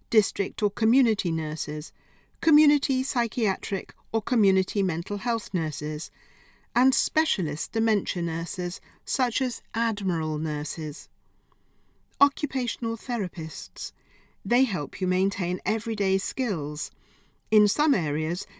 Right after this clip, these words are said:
they are accessed through social services, not the N H S. Psychologists, for detailed assessment of memory problems and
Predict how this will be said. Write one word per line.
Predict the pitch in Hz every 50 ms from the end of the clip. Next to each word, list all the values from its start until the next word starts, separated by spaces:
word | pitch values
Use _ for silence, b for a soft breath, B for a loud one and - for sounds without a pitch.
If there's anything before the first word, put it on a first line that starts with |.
| B B -
they | 190 226 226 240
are | 240 226 226
accessed | 220 208 - - - - - 202 196 196 - - -
through | - - - 214 208
social | 196 - - 214 202 - - 202
services, | - - 226 214 185 165 160 - - 156 156 156 151 b b b b -
not | 214 214 196 170 135 - - - -
the | 180 180
N | 175 170
H | 170 165 156 - -
S. | 190 170 143 143 - - - - - _ _ _ _ _ _ _ _ _ _ _ _ _ _ _ _ _ _ _
Psychologists, | - - 294 294 285 - - 240 196 175 160 - 147 151 - - - - - - - b b b b b b b b
for | - 262
detailed | 214 220 262 247 - - 262 247 240 226
assessment | 240 - - 208 196 - - - 202 190 190 196 -
of | 226 208 -
memory | 214 196 185 180 170 165 165 160 156
problems | - - 175 175 165 - 170 170 175 175 175 180 - b b b b
and | - - 240